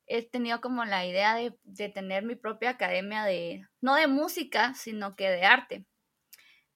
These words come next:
donde podamos enseñar pintura, danza,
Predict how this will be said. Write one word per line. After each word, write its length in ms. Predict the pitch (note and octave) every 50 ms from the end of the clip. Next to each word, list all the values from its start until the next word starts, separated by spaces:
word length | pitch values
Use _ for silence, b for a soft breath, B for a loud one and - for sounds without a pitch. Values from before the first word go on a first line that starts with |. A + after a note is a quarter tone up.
| _ -
donde 180 | A3 A3 A3
podamos 280 | G#3 G3+ G3+ G#3 G#3+ A#3+
enseñar 300 | A#3 G#3+ G3 F#3+ F#3+ -
pintura, 720 | G#3 A3 A3+ C4+ C4+ C4+ C4+ C4 B3 A#3+ A#3+ A#3 A#3 A3
danza, 1000 | F#3+ A3+ A3 A3+ A#3 A#3 A#3+ - - A#3 A3 G#3+ G#3+ G#3+ G#3+ G#3 G#3 G#3 -